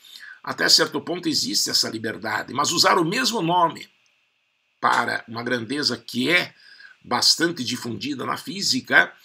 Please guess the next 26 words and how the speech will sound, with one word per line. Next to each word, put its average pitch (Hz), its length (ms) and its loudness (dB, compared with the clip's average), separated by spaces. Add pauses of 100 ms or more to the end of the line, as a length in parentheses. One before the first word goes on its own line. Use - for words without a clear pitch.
(420)
seria, 147 840 4
vamos 131 280 -2
dizer 120 180 0
assim, 143 320 0
uma 143 140 -6
certa, 131 680 0 (320)
mostrou 156 680 2
uma 151 140 4
certa 143 340 2
dose 127 360 2
de 135 80 -8
presunção 127 880 -2
por 127 220 -6
parte 110 440 -2
dessa 101 340 -2
pessoa. - 440 -6 (600)
Caso 202 320 10
isso 180 160 6
aconteça, 143 640 6
não 131 140 0
creio 120 280 2
que 117 120 -6
vá 110 120 0
acontecer 107 380 -2
no 131 160 -2
ita, 165 380 -2